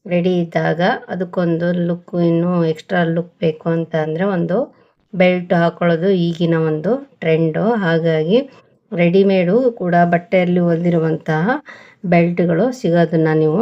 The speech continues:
ನೋಡಿದ್ರೆ ಅದಕ್ಕೆ ಏನಿಲ್ಲ ಅಂದ್ರೂ ಒಂದು ಅರವತ್ತು ಎಪ್ಪತ್ತು ರೂಪಾಯಿ ಇರುತ್ತೆ. So, ನಾವೇ ಮನೆಯಲ್ಲಿ ಈ ರೀತಿ ಬಾರ್ಡರ್ ಇದ್ದಾಗ ಇದರಿಂದ ನಾವು ಬೆಲ್ಟನ್ನು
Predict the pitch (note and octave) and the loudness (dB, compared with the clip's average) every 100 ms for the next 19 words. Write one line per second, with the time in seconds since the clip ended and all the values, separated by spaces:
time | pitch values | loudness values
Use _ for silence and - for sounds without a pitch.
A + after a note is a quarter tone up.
0 | A#3 D#3+ D#3 D#3 D#3 F#3+ E3 D#3+ - E3+ | 2 0 0 0 0 0 0 -2 -2 0
1 | D#3+ D#3+ D#3 D#3 D3+ D3 F#3+ C4 - - | 0 0 0 0 -2 -4 -4 -6 -10 -20
2 | _ - E3+ D#3 D#3+ D#3 E3 - D#3 E3 | _ -6 0 0 2 0 -4 -4 -6 -6
3 | D#3+ E3+ G#3+ C4+ E3+ D#3 - G3 C#4 - | -6 -2 0 0 0 0 -2 -6 -6 -12
4 | _ _ - G3 F3+ E3+ F#3 F#3 F3 E3+ | _ _ -2 2 4 2 2 0 0 2
5 | E3+ E3 D#3+ F#3+ D4 - _ _ _ _ | 2 0 2 0 0 -6 _ _ _ _
6 | - F#3 F3 E3 - F3+ F3+ F#3 G3 F#3 | -6 -4 -2 -6 -4 2 4 4 4 2
7 | F3 F3 E3 G3 B3 E4+ _ _ _ _ | -2 -2 -2 -2 -6 -8 _ _ _ _
8 | G#3 F3 F3 F3 E3 D#3 D#3+ C4 G#3+ E3 | -2 2 4 4 2 0 0 0 0 0
9 | E3+ F3 D#3 D#3+ | 0 0 0 0